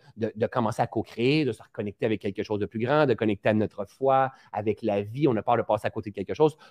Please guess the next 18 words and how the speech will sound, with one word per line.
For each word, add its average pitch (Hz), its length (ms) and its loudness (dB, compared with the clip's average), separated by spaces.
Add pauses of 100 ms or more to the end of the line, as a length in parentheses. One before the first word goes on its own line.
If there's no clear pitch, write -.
Toute - 180 2
notre 214 200 10
vie, 208 160 4
on 160 240 12
vit 139 180 4
comme 151 180 6
des 139 120 10
morts 175 200 12
vivants, 165 320 2 (320)
puis 175 140 4
on 170 100 10
a 156 80 10
peur 180 180 10
de 165 80 10
la 147 140 10
mort, 151 200 10
en 139 140 6
fait. 175 160 2